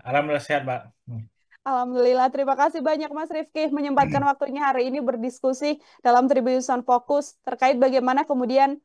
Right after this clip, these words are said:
Speaker 2: cukup mesra ini goda-godaan antara P D I P dan juga Anies Baswedan yang digadang-gadang masuk dalam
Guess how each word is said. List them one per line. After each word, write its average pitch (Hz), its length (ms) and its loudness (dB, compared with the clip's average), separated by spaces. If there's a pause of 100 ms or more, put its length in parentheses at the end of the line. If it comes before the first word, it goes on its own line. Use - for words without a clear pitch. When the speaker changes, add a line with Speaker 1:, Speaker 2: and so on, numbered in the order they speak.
(640)
Speaker 2:
cukup 359 240 -2
mesra 381 400 0 (320)
ini 311 240 -2
goda-godaan 285 720 0
antara 262 400 -2
P 262 80 -6
D 240 160 -4
I 262 80 -6
P 277 240 0 (160)
dan 233 640 0
juga 240 480 -2
Anies 247 160 -10
Baswedan 240 640 0
yang 226 160 -6
digadang-gadang 226 640 -2
masuk 233 320 -6
dalam 220 320 2